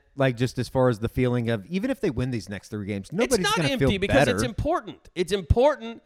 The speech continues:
Speaker 1: Yeah.
Speaker 2: for the culture of this program to start changing,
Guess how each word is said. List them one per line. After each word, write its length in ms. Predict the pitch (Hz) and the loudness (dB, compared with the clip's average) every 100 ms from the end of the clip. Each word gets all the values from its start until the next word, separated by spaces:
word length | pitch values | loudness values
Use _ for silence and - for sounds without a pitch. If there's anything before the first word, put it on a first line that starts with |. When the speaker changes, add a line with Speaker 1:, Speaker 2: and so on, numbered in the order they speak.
| - | -4
Speaker 1:
Yeah. 200 | 110 92 - _ | -4 -4 -8 _
Speaker 2:
for 180 | 214 190 | -4 -2
the 100 | 170 | -2
culture 420 | - 226 254 226 | -2 -2 -2 -4
of 80 | 185 | -2
this 140 | 180 | -4
program 500 | - 202 175 156 139 | -4 -4 -2 -6 -6
to 40 | 123 | -8
start 300 | - 127 - | -6 -6 -6
changing, 420 | 131 98 90 | -14 -16 -20